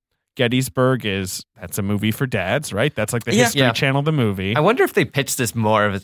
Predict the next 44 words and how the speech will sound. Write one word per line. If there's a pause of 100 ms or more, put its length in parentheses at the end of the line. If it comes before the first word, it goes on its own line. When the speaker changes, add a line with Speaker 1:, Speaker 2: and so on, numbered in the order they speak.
(160)
Speaker 3:
as
a
Western (220)
than
anything
Speaker 1:
Maybe,
Speaker 3:
else.
Speaker 1:
yes,
Speaker 3:
I
Speaker 1:
like
Speaker 3:
mean,
Speaker 1:
a
sort
of
Speaker 3:
because
you've
got
Speaker 1:
revisionist
Speaker 3:
that
Speaker 1:
Western
Speaker 3:
sense
of,
Speaker 1:
type,
Speaker 3:
yeah,
Speaker 1:
yes.
Speaker 3:
you've
got
this,
you
know,
closer
to
Missouri,
so
you've
got
this,
like,
more,
like,
atmospheric
look
than
maybe